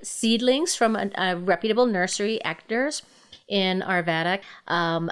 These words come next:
I will always get a, I love a cherry tomato. I will always get a Roma. I will get an early girl. And then my friend Melanie, I'm gonna give a shout out to my friend Melanie.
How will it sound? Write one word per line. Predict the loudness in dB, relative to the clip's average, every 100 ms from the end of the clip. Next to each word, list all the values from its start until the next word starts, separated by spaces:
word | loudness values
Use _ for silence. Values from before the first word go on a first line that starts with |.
| -2
I | 0 0
will | 0
always | 2 2 2 2 0 0
get | 0 0 0 -4 -14 _ _ _ -4
a, | 0 2 0 -2 -6 -10
I | -6 -4
love | -2 0 0
a | 0
cherry | 0 0 0
tomato. | -2 -4 -2 -2 -4 -6 -14 _ _ _ _
I | -4 -2
will | 2
always | 2 0
get | 0 -2
a | 0
Roma. | 0 0 0 -2 -6 -10 _ _ -4
I | 0
will | 0
get | 0 -2 -2 -4 -8
an | -8 -6 -8 -2
early | 0 0 -2
girl. | -2 0 0 -2 -6 -18 _
And | 0
then | 2 2
my | 2 0
friend | -4 -2 0 0 -2
Melanie, | -2 0 0 -2 -2 -4 -4
I'm | -4
gonna | -4
give | -2 -2
a |
shout | -2 -2
out | -2
to |
my | -4 -4
friend | -4 -2
Melanie. | 0 0 -2 -4